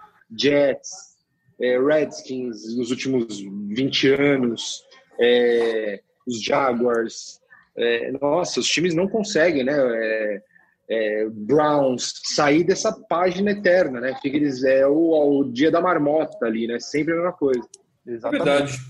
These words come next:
Speaker 2: é verdade. Vamos ver aí o que vai acontecer. Eu, só pra completar o que a gente tava falando sobre essa divisão, eu ainda acho que o Miami Dolphins, eu ainda acho que o New England Patriots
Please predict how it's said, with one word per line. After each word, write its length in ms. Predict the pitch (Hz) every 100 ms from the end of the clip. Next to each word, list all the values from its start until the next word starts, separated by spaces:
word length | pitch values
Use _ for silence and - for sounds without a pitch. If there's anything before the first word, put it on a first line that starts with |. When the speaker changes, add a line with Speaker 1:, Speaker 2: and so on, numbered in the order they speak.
| -
Speaker 2:
é 100 | 214
verdade. 380 | 214 139 135 131
Vamos 220 | 262 262
ver 160 | 170 160
aí 140 | 143
o 60 | 135
que 60 | 139
vai 100 | 131
acontecer. 680 | 131 131 143 214 226 220
Eu, 180 | 214 226
só 180 | 226 196
pra 140 | 170
completar 520 | 160 147 139 131 139 127
o 40 |
que 220 | 127 127
a 40 | 127
gente 240 | 127 -
tava 180 | 131 120
falando 420 | - 127 123 120 -
sobre 300 | 143 127 123
essa 280 | 123 135 127
divisão, 540 | 123 127 165 202 190
eu 160 | 208 214
ainda 280 | 190 160 147
acho 180 | 143 -
que 100 | 139
o 100 | 131
Miami 300 | 127 127 127
Dolphins, 480 | 127 123 131 127 131
eu 100 | 156
ainda 160 | 180
acho 120 | 170 -
que 80 |
o 20 | 160
New 100 | 165
England 180 | 170
Patriots 580 | 160 151 139 135 127 -